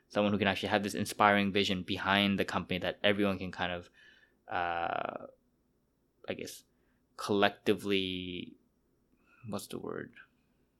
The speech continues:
Get around to? But yeah, you gather around with, you know, you know what I'm referring to. And not only does the leader have to do that to attract talent, but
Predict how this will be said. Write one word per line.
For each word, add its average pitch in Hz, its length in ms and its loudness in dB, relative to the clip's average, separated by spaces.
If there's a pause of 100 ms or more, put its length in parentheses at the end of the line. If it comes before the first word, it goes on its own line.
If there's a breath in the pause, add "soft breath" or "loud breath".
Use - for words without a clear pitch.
(580)
Get 98 120 -2
around 131 440 0
to? 247 240 0 (880)
But 95 200 2
yeah, 104 80 4
you 175 200 2 (260 loud breath)
gather 131 260 12
around 90 360 6
with, 71 160 -6 (240)
you 98 100 -8
know, 98 220 0
you 120 100 4
know 123 80 8
what 98 100 8
I'm 87 140 -2
referring - 300 -8
to. - 180 -8 (1400 loud breath)
And 104 580 6 (360)
not 117 200 6
only 113 180 6
does 101 220 4
the 101 80 0
leader 101 280 4
have 98 180 2
to 101 40 -6
do 98 220 0
that 113 240 6
to - 80 -4
attract - 340 -2
talent, 95 300 0
but 92 180 2